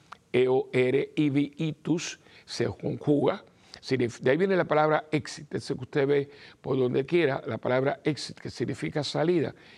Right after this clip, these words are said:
ese verbo salif-, es salida, salir a través de, tránsito. Y es verdad, nosotros transitamos hacia la eternidad. Y, eh, yo, a mí me, en la parroquia,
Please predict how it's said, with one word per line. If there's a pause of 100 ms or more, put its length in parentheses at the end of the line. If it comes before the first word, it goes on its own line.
(440)
ese
verbo
salif-, (120)
es
salida, (460)
salir
a
través
de, (720)
tránsito. (720)
Y
es
verdad,
nosotros (200)
transitamos
hacia
la
eternidad. (720)
Y, (220)
eh,
yo,
a
mí
me,
en
la
parroquia,